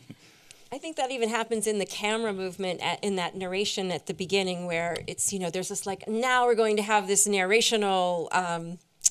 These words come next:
you know, uh, uh, formal technique, which the camera is gonna pan as she pushes this piece of heavy furniture out. And it's just sort of, you know, kind of reduced to these very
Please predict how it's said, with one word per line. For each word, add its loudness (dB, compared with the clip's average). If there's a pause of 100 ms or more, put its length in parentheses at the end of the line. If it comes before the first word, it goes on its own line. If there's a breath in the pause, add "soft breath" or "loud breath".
(160)
you -4
know, -4
uh, -2 (1200)
uh, -4
formal 0
technique, 0
which -4
the -4
camera -2
is -4
gonna -6
pan 0
as -4
she -2
pushes -2
this -4
piece -4
of -2
heavy -4
furniture -6
out. -2 (260 loud breath)
And 0
it's -4
just 2
sort 0
of, -2 (1000)
you -2
know, -2
kind -6
of -8 (840 soft breath)
reduced 0
to 2
these -4
very 0